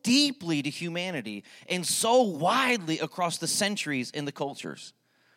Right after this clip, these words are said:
We're about to, we're about to take a closer look. David's timeless prayer. From the jump, we have to get over the fact that God compared us to sheep.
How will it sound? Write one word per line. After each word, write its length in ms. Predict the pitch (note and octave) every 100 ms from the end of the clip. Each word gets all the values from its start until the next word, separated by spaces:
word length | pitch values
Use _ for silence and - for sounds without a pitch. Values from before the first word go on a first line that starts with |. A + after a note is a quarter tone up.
| _ _ _ _ -
We're 120 | C3
about 220 | C3+ B2+
to, 220 | C3 A#2+ -
we're 160 | - C#3
about 220 | B2 A#2
to 60 | -
take 180 | A#2+
a 60 | A2
closer 340 | - A#2 G#2 G#2+
look. 240 | G#2+ -
David's 320 | C3+ C3 B2
timeless 380 | - B2+ A#2+ A2
prayer. 340 | - B2 A#2+ - - -
From 180 | - F3+
the 80 | E3
jump, 400 | C#3+ F3 D#3+ - - _ _ _ _ _ _ -
we 140 | B2+ D#3
have 160 | D#3+
to 80 | D3
get 140 | D3+
over 160 | D#3+ D3
the 80 | C#3
fact 260 | D3+ C#3
that 160 | D3+ B2+
God 220 | D3 C#3
compared 420 | C#3 A#2+ D3+ D3
us 140 | C3+ -
to 320 | - C3+ B2
sheep. 440 | - E3+ E3+ -